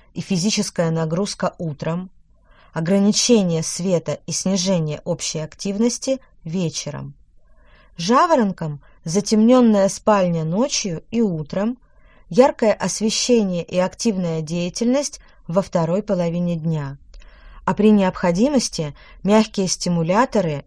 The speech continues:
чай, гуарана менее чем за шесть часов до сна.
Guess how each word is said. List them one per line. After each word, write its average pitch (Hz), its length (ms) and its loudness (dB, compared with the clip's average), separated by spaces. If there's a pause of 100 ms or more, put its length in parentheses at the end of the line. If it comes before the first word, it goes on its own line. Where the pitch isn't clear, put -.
(100)
чай, 180 440 0
гуарана 165 800 0 (300)
менее 196 540 6
чем 185 300 -2
за 165 140 -2
шесть - 340 -4
часов 196 460 -2
до 175 140 0
сна. 143 460 -6